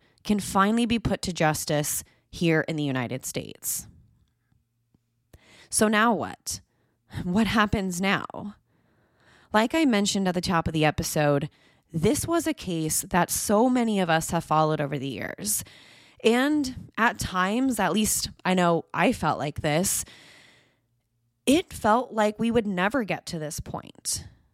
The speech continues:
We would never know if someone would be held criminally responsible for Natalie's murder or not. But now, as I sit here and record this,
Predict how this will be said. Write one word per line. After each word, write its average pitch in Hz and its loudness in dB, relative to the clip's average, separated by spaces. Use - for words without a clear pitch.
We 220 0
would 202 0
never 233 2
know 160 -2
if 180 -2
someone 170 2
would 165 -2
be 165 -4
held 175 2
criminally 165 -4
responsible 160 0
for 165 -2
Natalie's 170 -2
murder 185 0
or 170 0
not. - -6
But 185 2
now, 208 2
as 180 2
I 180 4
sit - -2
here 185 4
and 165 -2
record 208 0
this, 170 -4